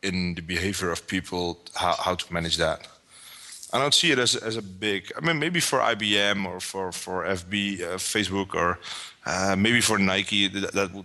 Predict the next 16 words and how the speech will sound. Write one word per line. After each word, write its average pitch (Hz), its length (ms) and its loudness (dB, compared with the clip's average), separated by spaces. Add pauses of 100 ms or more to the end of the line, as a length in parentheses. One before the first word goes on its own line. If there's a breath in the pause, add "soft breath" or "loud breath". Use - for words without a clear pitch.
would 95 220 -8
be 101 80 0
some 95 280 2
of 90 100 -2
the, 92 200 2 (380 loud breath)
the - 100 -14
customers 98 380 0
I 90 160 2
think, 95 200 -6 (120)
okay, 92 300 -2
there's, 92 200 0
th-, 104 200 -4
this, 110 320 -4 (320 loud breath)
these 117 300 4
could 117 360 -2
be 107 320 -2